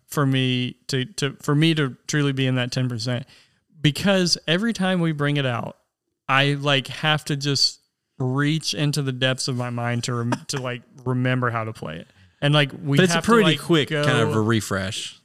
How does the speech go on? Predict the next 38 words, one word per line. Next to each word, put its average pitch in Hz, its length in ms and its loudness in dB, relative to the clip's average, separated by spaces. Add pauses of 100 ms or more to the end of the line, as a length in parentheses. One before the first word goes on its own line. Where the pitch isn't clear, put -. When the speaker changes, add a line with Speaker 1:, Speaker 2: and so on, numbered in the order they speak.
(100)
Speaker 1:
Y-, 196 220 2
and 220 160 6
it 247 120 2
is, 175 440 2 (140)
but, 165 520 -2 (420)
but 156 240 2
I 160 120 4
have 156 360 0
to 143 100 0
refresh. - 680 -4
Where, 147 260 2
like, 139 260 0
Speaker 2:
Yeah. 101 260 -2 (400)
Speaker 1:
uh, 143 100 0
w-, 151 400 -12 (340)
like, 139 200 0
the 147 100 4
heavy, 180 340 2
that, 160 340 -2
the 147 100 2
heavy 196 320 0
games 160 320 0
that 143 140 -2
are 135 60 -2
gonna 127 180 0
be 123 220 -2
in 131 220 0
that 139 180 -4
ten 143 180 -2
percent 143 340 -4
for 143 80 -8
me, 139 280 -4 (140)
I, 120 200 -2 (100)
I 123 120 -2
don't 117 220 -4
have 110 120 -10
to - 100 -18
refresh. - 460 -16